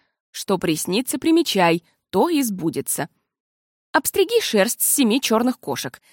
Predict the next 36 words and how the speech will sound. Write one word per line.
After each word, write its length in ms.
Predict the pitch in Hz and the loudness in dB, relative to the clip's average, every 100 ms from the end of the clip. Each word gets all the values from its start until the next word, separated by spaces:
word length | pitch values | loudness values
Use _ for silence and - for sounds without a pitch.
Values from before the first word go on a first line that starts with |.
| - | -12
спряди 420 | - 226 202 233 | -4 0 2 4
её, 200 | 233 185 | 4 2
как 180 | 196 - | 0 -4
кудель, 440 | - 233 165 214 - - | 0 0 2 0 -2 -12
сотки 340 | - 359 - | -4 -4 0
из 140 | 370 220 | 0 2
неё 200 | 196 180 | 2 2
рубаху 500 | 214 190 131 - 311 _ _ | 2 2 0 -2 -10 _ _
и 200 | 277 202 | 2 2
иди 220 | 170 247 | 2 0
на 100 | 359 | 0
перекрёсток. 680 | 294 240 - 156 - - - _ _ _ | 0 -2 -2 -4 -6 -14 -20 _ _ _
Как 240 | 226 208 | 2 2
увидишь 380 | 208 214 208 190 | 2 2 0 -2
встречного, 640 | - - 277 349 - 190 | -4 -4 -2 -2 0 -2
сейчас 480 | 175 262 226 277 247 | 0 -2 0 0 0
на 60 | 220 | 0
него 260 | 220 208 | 2 4
рубаху 400 | 196 185 277 - | 2 2 0 2
эту 160 | 220 202 | 0 0
надень 400 | 160 170 247 349 - _ | -2 0 0 0 -4 _
и 100 | 277 | -2
слушай. 580 | 285 214 202 170 143 - _ _ _ _ | -2 -2 -4 -4 -8 -12 _ _ _ _
Ежели 340 | 202 214 180 185 | 0 2 2 0
он 140 | 175 | 0
весёлую 480 | 156 - 226 359 403 | -2 -2 0 2 4
песню 320 | 339 254 180 | 2 0 -2
запоёт, 500 | 180 185 175 151 - _ - | -4 0 0 0 -4 _ -4
это 240 | 359 320 | -2 -4
к 80 | - | -4
свадьбе. 520 | - 196 139 135 - _ _ _ _ - | -2 -2 -2 -4 -10 _ _ _ _ -2
Если 300 | 208 185 196 | 0 0 0
панихиду, 580 | 202 180 - - 254 | 0 0 -2 -4 -2
это 140 | 302 302 | -2 -2
к 80 | 240 | 2
беде. 400 | 311 196 180 | 2 2 -2